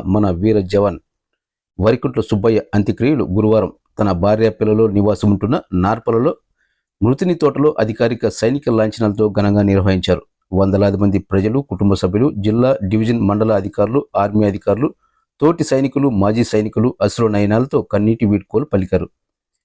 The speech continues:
బెంగళూరు విమానాశ్రయం నుండి మిలిటరీ అంబులెన్స్లో సుబ్బయ్య మృ-, మృత-, మృతదేహాన్ని బుధవారం రాత్రి నార్పలకు తీసుకొచ్చారు.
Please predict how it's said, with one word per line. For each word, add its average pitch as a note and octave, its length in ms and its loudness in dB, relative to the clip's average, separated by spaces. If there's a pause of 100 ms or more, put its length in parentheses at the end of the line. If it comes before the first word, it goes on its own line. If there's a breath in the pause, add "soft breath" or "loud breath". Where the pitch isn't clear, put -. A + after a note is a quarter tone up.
బెంగళూరు G#2 420 0
విమానాశ్రయం G#2 680 0
నుండి G#2+ 220 0
మిలిటరీ D3 420 0
అంబులెన్స్లో A#2+ 520 0 (140)
సుబ్బయ్య G#2+ 340 0
మృ-, G2 260 -6
మృత-, G2+ 500 0
మృతదేహాన్ని A2+ 640 -2 (540)
బుధవారం C3 400 4
రాత్రి A2+ 320 0
నార్పలకు A2 480 -2
తీసుకొచ్చారు. G2 520 -2